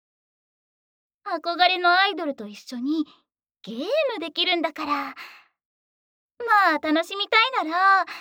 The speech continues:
せいぜい命令に従って我慢することね。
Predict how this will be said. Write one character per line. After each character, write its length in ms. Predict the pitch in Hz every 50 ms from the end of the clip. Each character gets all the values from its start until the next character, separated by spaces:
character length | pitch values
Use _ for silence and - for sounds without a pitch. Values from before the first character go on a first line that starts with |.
| - - - _ _
せ 320 | _ - 320 339 330 320
い 40 | 294
ぜ 120 | 247 214
い 140 | 190 190 196
命 320 | 196 190 202 233 254 269 277
令 160 | 302 302 302
に 100 | 311 330
従 160 | 330 - 370
っ 220 | 349 359 359 359 349
て 280 | _ - 359 359 349 349
我 40 | 311
慢 460 | - 277 339 392 539 523 494 427 320
す 160 | - 311 320
る 100 | 330 339
こ 140 | - 392 415
と 120 | - 480 539
ね。 300 | 466 359 339 349 349